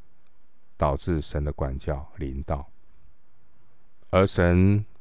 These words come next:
管教的目的是要基督徒成长，不是要基督徒灭亡。但我们要留意，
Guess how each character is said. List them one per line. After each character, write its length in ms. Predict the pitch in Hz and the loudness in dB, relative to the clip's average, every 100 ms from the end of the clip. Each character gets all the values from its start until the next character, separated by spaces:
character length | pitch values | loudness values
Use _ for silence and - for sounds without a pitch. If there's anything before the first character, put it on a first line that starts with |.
| - | -12
管 260 | - 73 64 | -4 -2 0
教 200 | - 78 | 2 2
的 100 | 71 | 2
目 220 | 78 76 | 0 0
的 240 | 73 69 - - - - - - - - - | -2 -6 -8 -12 -12 -12 -14 -14 -14 -14 0
是 140 | 110 | 6
要 300 | 107 98 90 | 8 8 8
基 200 | - 131 | 4 4
督 100 | 135 | 4
徒 260 | - 80 78 | 2 2 2
成 360 | - 76 85 | 2 4 4
长， 280 | - 73 - - - - - - - | 4 2 0 -10 -12 -12 -14 -14 -10
不 100 | - | -4
是 180 | 82 87 | 0 2
要 140 | 82 | 2
基 200 | 78 85 | 2 0
督 120 | 82 82 | 0 0
徒 240 | - 69 | -2 -2
灭 280 | 73 80 69 | 0 0 0
亡。 260 | 67 65 71 - - - - - - - - - - - - - - - - - - - - - - | -4 -8 -10 -12 -14 -14 -12 -14 -14 -14 -14 -14 -14 -14 -12 -12 -12 -12 -12 -12 -12 -12 -12 -12 0
但 160 | 107 98 | 6 8
我 80 | |
们 140 | 80 90 | 8 8
要 80 | 87 | 6
留 220 | 78 78 | 6 4
意， 340 | 82 76 71 | 4 2 0